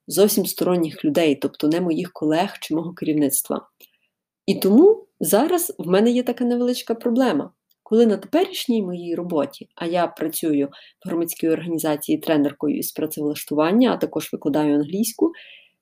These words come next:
так от, коли на моїй теперішній роботі я чую похвалу в свою сторону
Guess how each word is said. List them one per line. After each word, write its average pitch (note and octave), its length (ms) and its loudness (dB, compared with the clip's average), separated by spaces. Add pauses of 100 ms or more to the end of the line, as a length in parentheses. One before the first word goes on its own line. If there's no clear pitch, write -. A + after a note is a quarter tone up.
(260)
так D#3 120 2
от, D#3+ 140 4
коли F#3 260 2
на E3+ 120 2
моїй E3 220 0
теперішній D4+ 560 2
роботі B3+ 380 2
я G3 100 2
чую F3+ 320 -6
похвалу E3+ 420 -2
в D3+ 60 -6
свою D3 320 -2
сторону D4+ 640 4